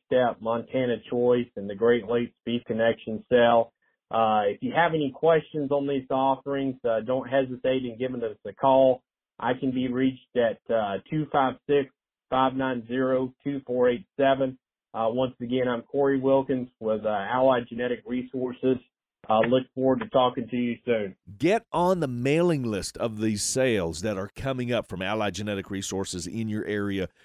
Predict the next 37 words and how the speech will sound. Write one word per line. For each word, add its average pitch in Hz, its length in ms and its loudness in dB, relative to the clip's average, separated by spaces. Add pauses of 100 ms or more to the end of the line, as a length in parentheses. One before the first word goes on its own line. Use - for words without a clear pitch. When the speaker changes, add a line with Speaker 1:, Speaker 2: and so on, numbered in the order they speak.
(140)
Speaker 2:
We 127 140 -2
heard 143 220 -2
from 120 140 -4
Marty 127 400 4
a 131 40 0
couple 98 380 -6
weeks 143 260 -2
ago 120 240 2
about 92 300 -2
the - 120 -20
program 147 600 2
and 101 120 -6 (220)
how 120 140 0
they 113 140 -2
market 85 440 -6
calves, 139 580 2
how 107 120 -4
they 95 220 -2
get 87 260 -2
bulls 143 340 6
purchased. 127 640 -4 (400)
Get 160 340 2
in 147 220 -4
the 147 160 -8
Allied 120 460 -2
program 80 520 -4
and 85 120 -10 (140)
add 135 340 -2
the 147 80 0
value 117 520 0
to - 180 -10
your 87 180 -4 (100)
operation 95 800 -2
that 85 200 -10
you're 92 100 -6
looking 120 360 -4
for. 92 320 -4